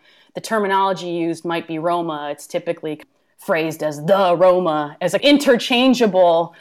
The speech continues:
use for the gypsies. But the reason why I don't think that kind of don't hold fast and strictly to the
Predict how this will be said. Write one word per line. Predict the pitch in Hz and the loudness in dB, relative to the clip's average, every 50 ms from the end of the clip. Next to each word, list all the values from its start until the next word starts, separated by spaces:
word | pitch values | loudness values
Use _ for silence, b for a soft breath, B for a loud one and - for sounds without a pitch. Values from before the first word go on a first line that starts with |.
| b b | b b
use | 196 240 233 208 - - | 4 4 4 4 2 -4
for | - 208 202 190 190 185 | -4 -2 2 4 4 4
the | 160 147 135 180 180 180 175 170 160 143 | 2 2 0 2 4 4 4 2 0 0
gypsies. | - 185 180 - - - 135 - 143 147 - - - B B B B B B B B B B B | 2 2 2 2 -2 -8 -8 -10 -10 -12 -16 -18 -20 B B B B B B B B B B B
But | - 220 226 247 - - - - B B B B B B | 6 8 8 8 6 4 0 -10 B B B B B B
the | 247 254 | 4 6
reason | 339 381 381 415 359 320 | 6 6 6 6 6 8
why | 320 302 294 285 | 8 6 6 6
I | 262 | 6
don't | 254 214 254 254 262 - - | 6 6 6 6 4 2 0
think | - 226 220 190 190 180 | 0 2 2 2 4 4
that | 190 190 185 | 2 2 2
kind | - 214 208 | 2 2 2
of | 202 180 | 2 2
don't | 165 214 220 233 - | 4 4 4 4 2
hold | - - 214 202 196 196 196 190 - | 0 2 4 6 6 6 6 4 0
fast | - - 185 185 185 180 180 - - - - - 175 - | 0 0 2 4 2 2 0 -4 -8 -10 -10 -12 -10 -8
and | 170 160 160 156 156 156 151 156 156 - - | -6 -4 -4 -2 -2 0 0 0 -2 -4 -8
strictly | - - 190 180 185 - 165 160 160 | -4 0 0 0 0 0 -2 -2 -2
to | 156 160 - 165 | -2 -2 -4 -4
the | 151 165 156 151 156 151 147 139 - | -2 0 0 2 2 4 2 2 0